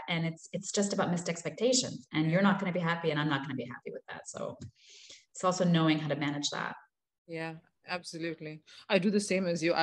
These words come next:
Speaker 2: ask my team all the time, "Give me feedback." So when it's performance appraisal time, I say, We're gonna talk about you. I want you to come with at least one improvement feedback for
Speaker 1: It's about building a culture in which people are comfortable enough to do
Speaker 2: Yes.
Speaker 1: that.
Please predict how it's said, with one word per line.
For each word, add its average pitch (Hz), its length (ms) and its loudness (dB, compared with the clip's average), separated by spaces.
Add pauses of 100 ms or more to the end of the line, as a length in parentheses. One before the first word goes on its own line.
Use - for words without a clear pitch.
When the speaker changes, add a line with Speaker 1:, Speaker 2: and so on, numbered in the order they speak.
Speaker 2:
ask 190 140 2
my 180 100 0
team 175 260 -4
all 165 120 0
the 175 100 4
time, 156 460 -2
"Give 196 120 8
me 196 120 6
feedback." 165 480 4
So 175 100 -2
when 180 140 2
it's 214 100 0
performance 190 460 -2
appraisal 180 340 2
time, 180 300 0 (100)
I 165 60 -16
say, 165 300 -4
We're 156 120 0
gonna 175 180 4
talk 190 260 4
about 175 300 2
you. 196 360 0 (260)
I 156 200 2
want 170 320 0
you 180 140 0
to 175 100 -4
come 190 360 2 (100)
with 170 220 0 (160)
at 208 200 4
least 220 320 6
one 190 320 4
improvement 175 580 -2
feedback 151 500 0
for 156 100 -6
Speaker 1:
It's 160 80 -2
about 165 220 4
building 175 260 4
a 180 60 -2
culture 170 500 0
in 170 180 4
which 151 340 0
people 175 300 -4
are - 220 -4
comfortable 202 520 0
enough 269 260 2
to 262 80 0
do 240 80 0
Speaker 2:
Yes. 262 100 2
Speaker 1:
that. 285 160 0